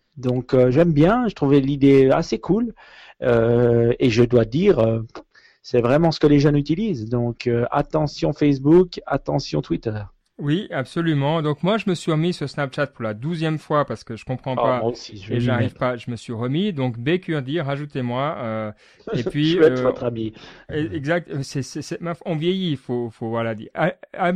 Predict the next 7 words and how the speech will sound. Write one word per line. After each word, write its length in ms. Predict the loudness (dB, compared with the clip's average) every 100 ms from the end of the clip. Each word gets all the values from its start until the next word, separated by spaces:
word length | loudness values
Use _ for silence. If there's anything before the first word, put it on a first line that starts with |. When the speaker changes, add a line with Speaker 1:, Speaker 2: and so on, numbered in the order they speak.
| -2
Speaker 2:
ajoutez-moi 580 | -2 -2 -2 -2 0 -2
sur 160 | -2
le 140 | -4 -6
Snapchat, 500 | -6 -8 -6 -6 -6
s'il 220 | -6 -8
vous 160 | -8 -10
plaît. 300 | -4 -4 -4